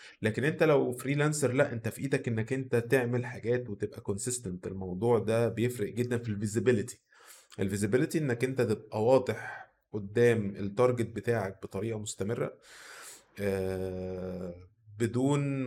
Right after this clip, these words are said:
ما يكون ده يأثر على الايمج بتاعتك انك انت بتختفي او مش بتعمل مجهود كفايه انك انت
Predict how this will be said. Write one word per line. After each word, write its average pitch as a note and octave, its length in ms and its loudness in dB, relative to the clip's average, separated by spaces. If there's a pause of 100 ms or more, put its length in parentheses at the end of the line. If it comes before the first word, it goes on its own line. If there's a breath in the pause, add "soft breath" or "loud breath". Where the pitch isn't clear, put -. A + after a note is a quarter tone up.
(280)
ما G#2+ 200 0
يكون B2 520 0
ده A#2+ 100 8
يأثر B2+ 420 4
على G#2 140 0
الايمج A#2 360 -2
بتاعتك B2 400 0
انك G#2 220 -4
انت B2 180 0
بتختفي A#2 800 -4
او F#2+ 120 -8
مش F#2 440 -10
بتعمل A2+ 360 -2
مجهود A#2 280 -4
كفايه A2 380 -4
انك G2 280 -6
انت F#2 480 -8